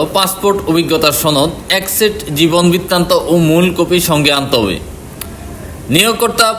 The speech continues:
প্রতিনিধি কর্তৃক নির্বাচিত সুপারভাইজার পদের জন্য বরিশালের সার্ভিস চার্জ ও ভ্যাট, এআইটি বিমা, ওয়েজ অর্নার কল্যাণ ফি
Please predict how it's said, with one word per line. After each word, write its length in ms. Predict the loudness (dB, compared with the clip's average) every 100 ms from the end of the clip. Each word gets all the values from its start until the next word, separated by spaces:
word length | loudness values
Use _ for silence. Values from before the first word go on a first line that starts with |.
| -2
প্রতিনিধি 480 | 0 2 2 2 2
কর্তৃক 300 | 0 0 -2 0 0
নির্বাচিত 440 | 2 0 0 0 0 0
সুপারভাইজার 680 | 0 2 2 2 2 0 -2 -10 -10 -2
পদের 280 | 0 2 2
জন্য 180 | 2 2 2
বরিশালের 520 | 2 2 2 2 2 2
সার্ভিস 320 | 2 2 2 2
চার্জ 200 | 0 0 2
ও 20 | 2 2
ভ্যাট, 300 | 2 2 0 -6 -14 -14 -16 -16 -16 -14 -16 -16 -16 -14 -4 2 2
এআইটি 640 | 2 0 0 0 0 2 2 4
বিমা, 260 | 2 2 0 0
ওয়েজ 240 | 2 4 4
অর্নার 260 | 2 2 0 2
কল্যাণ 320 | 2 4 2
ফি 120 | 2